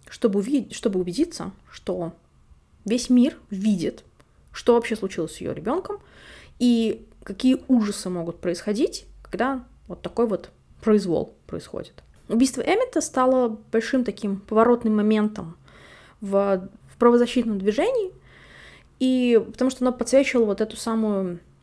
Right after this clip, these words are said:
расовую несправедливость и жестокость, которую, э, ну, белые проявляют по отношению к чёрным в Америке.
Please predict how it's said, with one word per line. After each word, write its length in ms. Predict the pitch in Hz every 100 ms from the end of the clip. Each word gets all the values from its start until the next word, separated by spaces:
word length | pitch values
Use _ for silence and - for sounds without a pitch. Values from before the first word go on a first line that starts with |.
| - - -
расовую 680 | 214 226 - 214 202 190 190 _ -
несправедливость 960 | 220 220 208 202 196 302 311 - - - _ - - - _
и 460 | 226 220 220 220 -
жестокость, 640 | - 214 - 285 370 - -
которую, 960 | 220 - 220 208 190 185 175 - - - -
э, 440 | - - 90 90 90
ну, 160 | 240 220
белые 520 | 175 170 185 254 262
проявляют 440 | - 190 185 208
по 60 | 202
отношению 360 | 170 - 180
к 60 | 180
чёрным 340 | - 185 170 160 _
в 60 | 190
Америке. 400 | 175 156 - -